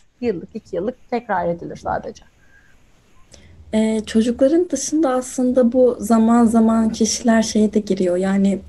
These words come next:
Speaker 2: e, kariyer olarak ne seçeceğini bilemiyorlar ya da sizin ya-, dediğiniz gibi
Speaker 1: Tabii.
Speaker 2: bir yerde tıkanıyorlar. Yani ben bunu aslında yapmak istemiyorum. Aslında bu dönemde de doğum haritası gerçekten işe yarayabilecek bir
Speaker 1: Tabii.
Speaker 2: şey,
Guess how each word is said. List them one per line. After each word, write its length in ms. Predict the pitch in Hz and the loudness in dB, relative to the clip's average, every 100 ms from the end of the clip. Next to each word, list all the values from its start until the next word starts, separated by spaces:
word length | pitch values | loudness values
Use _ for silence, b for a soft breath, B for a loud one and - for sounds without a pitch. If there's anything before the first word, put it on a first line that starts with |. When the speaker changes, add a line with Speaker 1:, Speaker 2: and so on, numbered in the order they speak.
| - | -8
Speaker 2:
e, 560 | - - - - - - | -4 -4 -4 -4 -4 -6
kariyer 420 | - 196 196 214 226 | 0 2 4 2 2
olarak 420 | 220 220 220 220 | 2 2 2 2
ne 100 | 220 | 0
seçeceğini 600 | 226 214 214 226 220 220 | 0 -2 0 2 4 2
bilemiyorlar 640 | 226 220 214 214 220 220 | 2 2 2 2 2 2
ya 220 | 214 208 | 2 2
da 140 | 220 214 B B | 2 0 B B
sizin 340 | - 220 226 226 | -4 2 4 4
ya-, 200 | 214 196 | 4 0
dediğiniz 420 | 208 226 233 233 | 2 4 4 2
gibi 200 | 214 208 | 0 -2
Speaker 1:
Tabii. 100 | 277 | 0
Speaker 2:
bir 60 | 262 | 2
yerde 360 | 247 214 277 | 2 2 0
tıkanıyorlar. 600 | 277 - 247 247 214 185 | -2 -2 2 2 2 0
Yani 180 | 180 190 | 0 2
ben 180 | 240 226 | 4 4
bunu 120 | 214 | 4
aslında 220 | 202 202 | 0 0
yapmak 300 | 247 214 240 | 0 2 0
istemiyorum. 640 | 240 - 233 202 185 254 359 B B B | -2 0 2 4 2 0 -2 B B B
Aslında 380 | 214 233 311 294 | -2 2 2 2
bu 220 | 262 - | -2 0
dönemde 420 | 262 254 247 262 | 0 2 0 0
de 120 | 349 349 | 2 2
doğum 220 | 277 269 | 4 4
haritası 380 | 233 233 233 330 | 2 0 -4 -2
gerçekten 440 | 285 233 220 277 | 0 0 0 0
işe 180 | 240 370 | 2 4
yarayabilecek 640 | 320 269 254 247 240 220 | 4 4 2 2 0 -2
bir 40 | 370 | -4
Speaker 1:
Tabii. 100 | 277 | -4
Speaker 2:
şey, 220 | 214 170 | -4 -4